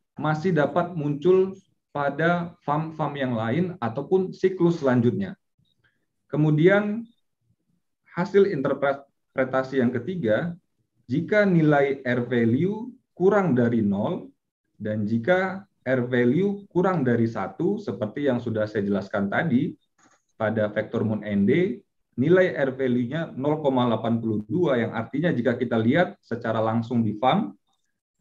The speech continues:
jika terjadi outbreak N D dan sudah menggunakan vektor mun N D,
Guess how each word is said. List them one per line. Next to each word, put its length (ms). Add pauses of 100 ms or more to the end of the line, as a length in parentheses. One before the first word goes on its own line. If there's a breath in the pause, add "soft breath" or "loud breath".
(240)
jika 320
terjadi 800 (160)
outbreak 480
N 160
D 40 (560)
dan 200
sudah 320
menggunakan 560
vektor 320
mun 160
N 240
D, 240